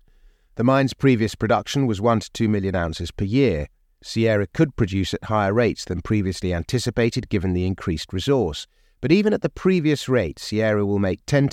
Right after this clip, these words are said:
to twenty million dollars per year, which for a thirty-six million U S,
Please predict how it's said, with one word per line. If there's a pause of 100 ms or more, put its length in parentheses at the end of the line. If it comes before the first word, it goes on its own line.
(140)
to
twenty
million
dollars
per
year, (340)
which
for
a
thirty-six
million (200)
U
S,